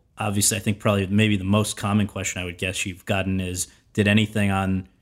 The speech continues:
your set resemble the, the horrors that you chronicle in your film?" and just the tensions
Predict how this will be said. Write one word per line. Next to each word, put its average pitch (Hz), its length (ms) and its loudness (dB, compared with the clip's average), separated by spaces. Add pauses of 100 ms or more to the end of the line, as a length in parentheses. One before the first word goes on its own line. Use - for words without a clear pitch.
(160)
your 107 300 6
set 101 540 0 (400)
resemble 101 600 4
the, 92 420 -2
the 92 200 -4
horrors 104 440 2
that 104 200 0
you 107 160 2
chronicle 110 560 0
in 101 140 2
your 98 280 0
film?" 120 300 4
and 98 120 2
just 104 200 -2
the 98 120 -6
tensions 104 800 -2